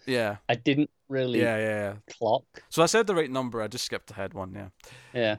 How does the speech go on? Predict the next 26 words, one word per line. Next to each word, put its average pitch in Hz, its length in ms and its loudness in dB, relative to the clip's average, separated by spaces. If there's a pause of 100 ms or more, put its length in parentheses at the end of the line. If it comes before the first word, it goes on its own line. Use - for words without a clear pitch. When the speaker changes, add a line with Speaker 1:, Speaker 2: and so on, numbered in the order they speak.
(200)
Speaker 1:
Okay, 120 160 -4
that's 117 200 -10
cool. 101 340 -12
That's - 200 -16
cool. 104 320 -6 (380)
Which 135 260 2
does 165 200 4
mean 147 340 0
we're 120 140 2
on 120 80 0
to - 40 -6
your 117 180 -2
number 104 500 -6 (680)
two. 151 240 -6
Speaker 2:
Number 113 180 -2
two, 101 500 2
yeah. 98 220 -2 (540)
Uh, 117 240 6 (380)
so 147 420 4 (120)
when 185 140 0
we 196 100 0
were 190 80 2
talking 170 160 2
about 143 120 2
Sixteen 135 380 -4
Candles, 104 500 -6